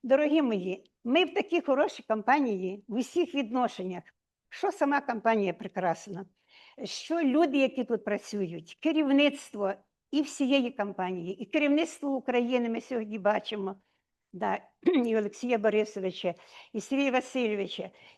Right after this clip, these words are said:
і в Умані наші прекрасні наставники, вони нам допомагають, Оленочка Олександрівна, Олександр Іванович,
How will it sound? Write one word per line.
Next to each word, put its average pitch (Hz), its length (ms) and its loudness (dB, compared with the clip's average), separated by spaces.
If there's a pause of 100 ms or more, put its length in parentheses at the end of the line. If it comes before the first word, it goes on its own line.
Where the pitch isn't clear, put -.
і 254 140 2
в 240 80 0
Умані 269 420 4
наші 254 320 0
прекрасні 247 520 -4
наставники, 254 640 0
вони 247 180 0
нам 240 200 0
допомагають, 220 640 -2
Оленочка 226 460 -4
Олександрівна, 190 640 -2
Олександр 220 400 -2
Іванович, 214 600 -2